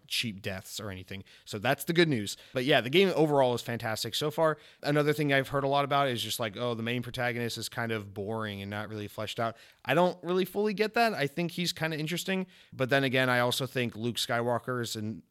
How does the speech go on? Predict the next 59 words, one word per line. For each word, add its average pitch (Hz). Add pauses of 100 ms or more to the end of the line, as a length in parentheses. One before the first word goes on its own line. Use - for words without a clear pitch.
absurdly 120
overrated 117
character, 123
because 110 (300)
I 113
think 117
if 110
you 117
watch 113
the 117
original 113
Star 131
Wars 123
movies, 127
Luke 110
Skywalker 120
is 113
kind 120
of, 107
like, 104
really 127
underdeveloped 139
and 117 (100)
un-, 123
not 113
very 113
fleshed 120
out 127
at 123
all, 127
but 110
whatever. 127 (140)
I 123
think 123
the 135
new 143
guy, 135
Cal, 123
the 104
guy 113
you 113
play 120
as 107
in 117
this 107
game, 113
is 101 (260)
about 135
as 127
fleshed 127
out 120
as 104
Luke 113
Skywalker, 107
so 113
I 107
don't 113
really 110
understand 104